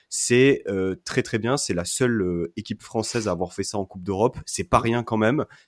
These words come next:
même si c'est que, euh, la, la Conference League. Donc par rapport à ça, euh, franchement, c'est, euh, c'est, c'est, c'est une, une très, très bonne chose pour le G C Nice.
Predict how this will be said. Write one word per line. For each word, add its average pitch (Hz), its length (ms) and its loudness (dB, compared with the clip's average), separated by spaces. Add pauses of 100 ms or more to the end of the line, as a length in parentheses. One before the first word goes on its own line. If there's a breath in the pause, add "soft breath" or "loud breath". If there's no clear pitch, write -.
même 104 120 -2
si - 120 -4
c'est 98 140 -4
que, 131 480 0
euh, 82 560 0 (380 soft breath)
la, 87 160 0
la 98 120 0
Conference 98 540 -6
League. 131 240 -4 (220 soft breath)
Donc 90 180 -6
par 117 140 2
rapport 117 320 2
à - 20 4
ça, 123 300 4
euh, 90 240 2
franchement, - 340 -10
c'est, 90 280 -4
euh, 78 260 -2
c'est, - 260 -6
c'est, - 160 -8
c'est - 160 -8
une, 82 320 -4
une 95 140 -10
très, - 160 0
très - 120 -4
bonne 104 140 0
chose - 180 -6
pour - 140 -4
le 92 60 0
G 90 100 -4
C 87 140 -8
Nice. - 280 -8